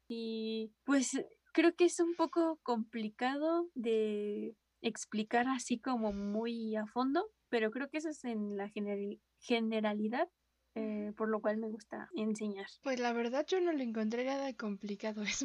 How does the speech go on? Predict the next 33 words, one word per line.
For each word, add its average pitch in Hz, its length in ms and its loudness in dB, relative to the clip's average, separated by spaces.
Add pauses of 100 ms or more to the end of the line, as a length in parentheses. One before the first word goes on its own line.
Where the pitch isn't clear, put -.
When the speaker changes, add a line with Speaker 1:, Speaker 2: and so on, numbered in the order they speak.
Speaker 2:
muy 285 160 4
claro, 254 560 -2
se 226 220 -4
Speaker 1:
¿Sí? 269 160 6
Speaker 2:
nota, 269 400 -2
se 240 180 -6
Speaker 1:
Ok. - 0 -
Speaker 2:
percibe 240 680 -4
que 214 160 -4
lo 196 160 0
disfrutas, 208 640 -6
que - 100 -14
quieres 220 520 -2
brindar 208 440 4
otras 233 340 -2
herramientas, 190 720 -2
y 247 60 -2
es 247 120 -4
muy 302 160 0
cierto, 220 500 -4
no 220 1080 -2
siempre 233 360 -4
contamos 208 480 -4
con 196 180 -4
esa 214 220 -2 (140)
motivación, 208 840 -2
me 254 60 -4
atrevo 233 280 -6
a 220 40 -8
ponerle 208 500 -6
ese 208 200 -6
nombre, 220 440 -6
como 208 580 -8